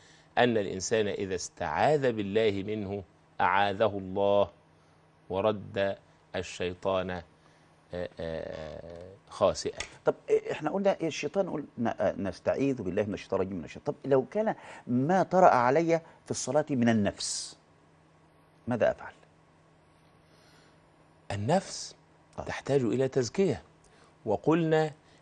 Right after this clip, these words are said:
Speaker 1: إن هناك أمورا إذا استشعرها المسلم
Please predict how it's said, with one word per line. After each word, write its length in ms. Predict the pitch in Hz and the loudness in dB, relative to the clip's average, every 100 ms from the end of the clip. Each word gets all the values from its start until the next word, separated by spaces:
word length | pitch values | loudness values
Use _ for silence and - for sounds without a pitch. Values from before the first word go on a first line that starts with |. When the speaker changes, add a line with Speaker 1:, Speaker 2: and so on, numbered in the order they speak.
| - | 0
Speaker 1:
إن 160 | 107 110 | 2 2
هناك 420 | 104 127 147 - | 4 4 4 4
أمورا 880 | 110 107 110 139 156 147 147 143 139 - _ _ _ | 2 2 4 6 8 8 6 2 -6 -14 _ _ _
إذا 460 | 123 110 107 90 80 - _ _ - | 2 6 8 6 2 -6 _ _ -6
استشعرها 800 | 101 - 98 - 78 131 156 131 | -6 -4 -4 0 8 10 10 8
المسلم 640 | 98 101 107 - 95 82 | 4 0 -2 -4 -6 -8